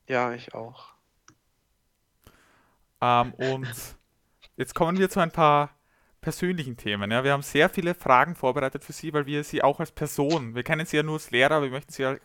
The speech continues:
Speaker 2: als Person etwas besser kennenlernen. Ja? Sie sind ja ein sehr großer Italienisch-Enthusiast, möchte ich mal behaupten. Ähm, und ich, ich möchte gerne von Ihnen wissen, so, ähm,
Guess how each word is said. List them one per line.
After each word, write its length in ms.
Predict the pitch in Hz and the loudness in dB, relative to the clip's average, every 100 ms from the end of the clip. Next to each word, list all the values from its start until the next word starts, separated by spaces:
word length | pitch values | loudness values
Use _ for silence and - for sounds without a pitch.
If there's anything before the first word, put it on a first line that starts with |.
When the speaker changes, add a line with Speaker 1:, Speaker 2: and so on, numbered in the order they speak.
| - - | -8 -4
Speaker 2:
als 180 | 135 | -4
Person 380 | - 135 131 147 | -4 -6 -4 -6
etwas 240 | 127 117 - | -6 -8 -8
besser 220 | 110 113 | -8 -8
kennenlernen. 580 | - 107 107 101 101 98 | -6 -6 -4 -4 -6 -6
Ja? 180 | 113 143 - - - - - - - | -8 -8 -18 -20 -20 -20 -20 -20 -12
Sie 80 | |
sind 200 | 139 175 175 | -6 0 4
ja 180 | 175 | 6
ein 120 | 151 151 | 4 2
sehr 200 | 160 156 | 2 2
großer 320 | - 151 - | 0 -4 -4
Italienisch-Enthusiast, 1700 | - 147 123 127 143 117 - - - 113 127 113 107 98 - - - | -4 -4 -2 -4 -2 -6 -10 -12 -12 -10 -10 -4 0 0 -2 -14 -12
möchte 240 | 104 - | -12 -12
ich 80 | 117 | -8
mal 100 | 104 | -6
behaupten. 540 | 107 101 95 - 135 - _ _ - - - - - | -4 -6 -6 -8 -14 -16 _ _ -20 -20 -20 -8 2
Ähm, 420 | 113 113 120 123 - _ - _ _ _ - | 4 4 2 -8 -16 _ -20 _ _ _ -12
und 300 | 143 - - - _ _ _ _ _ | -12 -12 -20 -20 _ _ _ _ _
ich, 160 | - - - | -14 -14 -12
ich 200 | - - | -10 -6
möchte 180 | 185 156 | -6 -4
gerne 160 | 160 160 | -6 -6
von 140 | 147 | -10
Ihnen 240 | 147 143 | -8 -8
wissen, 260 | 147 - 160 | -8 -10 -10
so, 300 | - 143 143 _ _ _ - - _ - | -6 -6 -6 _ _ _ -20 -20 _ -2
ähm, 380 | 127 123 123 | 0 0 -6